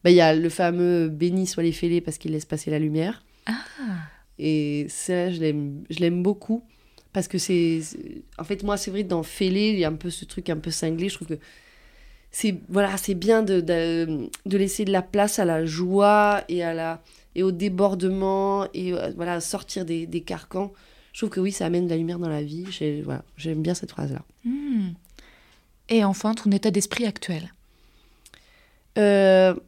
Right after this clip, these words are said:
Speaker 1: alors, je, mon état d'esprit actuel, en fait, je suis, euh, je suis un peu triste que la vie me donne pas raison, <laughs> dans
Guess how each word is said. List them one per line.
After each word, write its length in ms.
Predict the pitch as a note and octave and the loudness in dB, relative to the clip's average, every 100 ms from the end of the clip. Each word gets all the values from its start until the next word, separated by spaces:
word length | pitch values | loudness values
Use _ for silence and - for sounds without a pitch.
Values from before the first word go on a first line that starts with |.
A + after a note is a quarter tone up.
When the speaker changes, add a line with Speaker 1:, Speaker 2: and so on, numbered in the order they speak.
| _ _ - | _ _ 0
Speaker 1:
alors, 300 | F#3 G3 - | 4 6 4
je, 320 | - - - G3+ | -2 -12 -8 0
mon 160 | G#3 | 2
état 260 | A3+ A3+ C4+ | 2 2 2
d'esprit 380 | B3 A#3 - A3 | 0 -2 -2 -2
actuel, 680 | G3+ - G#3+ G#3+ B3 C4+ - _ _ _ _ _ _ _ _ _ - | -2 -6 0 2 2 0 -6 _ _ _ _ _ _ _ _ _ -4
en 100 | G3 | 2
fait, 280 | A#3 G#3+ | 4 4
je 140 | G3+ G3+ | 2 0
suis, 560 | - - A3 A3+ A#3 | -2 -4 0 2 2
euh, 400 | G3+ F#3+ F#3+ F#3 | 4 4 4 2
je 60 | F#3+ | 2
suis 140 | - | 2
un 220 | B3+ - B3+ | 2 2 0
peu 160 | C4 | -2
triste 400 | B3 - C4+ - | -2 0 -2 0
que 60 | A3 | 0
la 220 | F#3+ F#3 | 2 2
vie 180 | F3 G#3 | 0 -2
me 140 | G#3 | 0
donne 240 | F3 D#3+ D#3 | 0 -2 -2
pas 200 | G#3 G#3 | -2 -2
raison, 560 | F#3+ E3+ D#3+ E3+ G#3 | -2 -2 -2 -4 -4
<laughs> 40 | |
dans 100 | - | -6